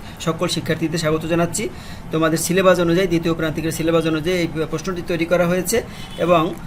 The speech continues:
প্রশ্নটি দেখলে তোমরা একটি ভালো আইডিয়া পাবে এবং যার কারণে তোমরা ফলা-, তোমাদের পরবর্তী যে আগামীতে যে পরীক্ষা রয়েছে, সে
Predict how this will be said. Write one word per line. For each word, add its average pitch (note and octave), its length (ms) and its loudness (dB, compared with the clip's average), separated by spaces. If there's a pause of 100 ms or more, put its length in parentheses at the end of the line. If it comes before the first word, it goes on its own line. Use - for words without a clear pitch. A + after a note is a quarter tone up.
(180)
প্রশ্নটি F#3+ 360 0
দেখলে F3+ 320 0
তোমরা E3+ 280 2
একটি E3+ 200 0
ভালো D3+ 220 0
আইডিয়া D#3 320 4
পাবে E3+ 260 0
এবং D3+ 280 -2
যার E3 240 2
কারণে D#3 400 0
তোমরা D3+ 240 -2 (100)
ফলা-, D3 200 -4 (320)
তোমাদের D3 360 -2
পরবর্তী D3 400 -2
যে C#3 180 -4 (300)
আগামীতে D#3 400 0
যে D#3 100 -2
পরীক্ষা F#3+ 320 2
রয়েছে, F3 240 2
সে F3+ 120 -4